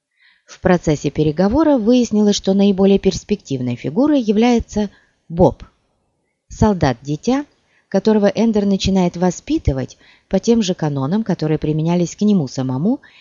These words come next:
его взрослыми учителями. А затем произошло вот что. Чем больше мы говорили, тем сильнее разгоралось во мне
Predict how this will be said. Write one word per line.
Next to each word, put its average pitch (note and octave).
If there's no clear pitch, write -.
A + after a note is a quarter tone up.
его G3+
взрослыми A3
учителями. G#3+
А A3
затем B3
произошло G#3
вот E3+
что. -
Чем D#4+
больше E3+
мы D#3+
говорили, G3+
тем A#3+
сильнее C4
разгоралось A3
во G3
мне G#3